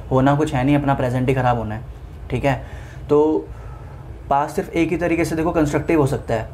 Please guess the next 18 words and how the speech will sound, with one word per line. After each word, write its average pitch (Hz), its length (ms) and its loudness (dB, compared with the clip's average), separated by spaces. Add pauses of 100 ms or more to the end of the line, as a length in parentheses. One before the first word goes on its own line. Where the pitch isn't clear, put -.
(240)
जो 151 260 4
भी 165 120 2
तुमने 165 280 0
किया 151 240 2
है 139 60 4
ना 143 120 4
गलती, 117 380 -2 (180)
उनसे 131 300 2
सीखो 139 520 0 (560)
और 143 140 4
वो 147 340 2
जो 170 180 2
गलतियाँ 147 400 4
फिर 151 120 0
से 160 160 -2
repeat 147 420 4
मत 156 200 2
करना 120 420 -2